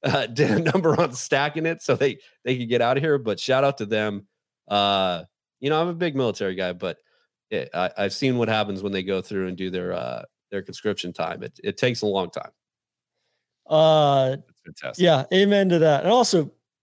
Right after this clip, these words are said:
Speaker 2: to all the people in the comments saying, well, like, like, you know, Comcast, N B C, they're, they're just trying to make a profit. At some point, like, they're just trying, like, not to lose money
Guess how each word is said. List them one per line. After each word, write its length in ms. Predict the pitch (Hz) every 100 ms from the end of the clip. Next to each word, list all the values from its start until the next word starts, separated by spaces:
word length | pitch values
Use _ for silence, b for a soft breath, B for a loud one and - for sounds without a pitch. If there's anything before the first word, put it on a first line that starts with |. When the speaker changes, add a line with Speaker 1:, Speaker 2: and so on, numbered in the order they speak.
| _ _ _ _ _ -
Speaker 2:
to 100 | 190
all 160 | 190
the 80 | 233
people 360 | 226 202 196 185
in 100 | 156
the 80 |
comments 480 | 139 175 160 160 143
saying, 340 | - 160 147 147
well, 140 | -
like, 260 | 151 143 _ _
like, 220 | - 147 - _ _
you 100 | 165
know, 260 | 147 123 117 _
Comcast, 580 | 185 208 180 185 165
N 80 | 202
B 60 | 180
C, 200 | - 165
they're, 140 | 170
they're 120 | 175
just 100 | 185
trying 120 | - 196
to 40 |
make 120 | 185
a 60 | 180
profit. 480 | - 165 151 - -
At 80 | -
some 220 | - 226
point, 320 | 156 202 226
like, 280 | 170 160 143 _ _ _ _ _ -
they're 120 | 170
just 200 | 190 190
trying, 420 | - 190 180 147 147
like, 180 | 147 143
not 300 | 147 151 165
to 80 | -
lose 380 | 135 131 139 170
money 400 | 190 208 208